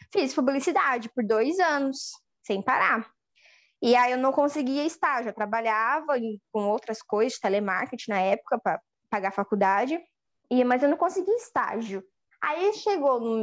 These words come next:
no, no último, no, né, no quarto semestre de publicidade, eu falei, "Você quer saber de uma coisa? Se eu não conseguir nem estágio, <laughs> quanto mais um emprego." Aí eu peguei, larguei, tranquei a faculdade e comecei pedagogia no ano seguinte.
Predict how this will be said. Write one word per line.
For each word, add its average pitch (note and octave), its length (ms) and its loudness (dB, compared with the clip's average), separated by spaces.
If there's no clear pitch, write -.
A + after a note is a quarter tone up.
no, G3 720 -6
no G#3 100 -4
último, B3 380 2
no, G#3 200 0
né, G#3 200 2
no G3+ 120 0
quarto C4 320 2
semestre A#3 560 -2
de - 140 -14
publicidade, G#3+ 680 2
eu C#4 60 4
falei, C#4 340 0
"Você C4+ 120 -8
quer F#4 140 -4
saber G4+ 220 2
de F4+ 40 0
uma B3 160 2
coisa? A#3+ 580 0
Se - 120 -2
eu A4+ 40 4
não C5+ 140 4
conseguir G#4 420 2
nem F#4 280 4
estágio, D4 680 0
<laughs> - 320 -12
quanto G#4+ 320 0
mais A4 220 2
um A4 80 0
emprego." E4+ 680 2
Aí A4 200 0
eu - 60 -8
peguei, D4+ 400 0
larguei, C4 400 0
tranquei C4 260 -6
a C4+ 40 -4
faculdade A#3+ 520 -2
e C4 40 -12
comecei C#4 300 -4
pedagogia C4+ 640 2
no C#4+ 160 0
ano C#4+ 200 4
seguinte. C#4 580 -6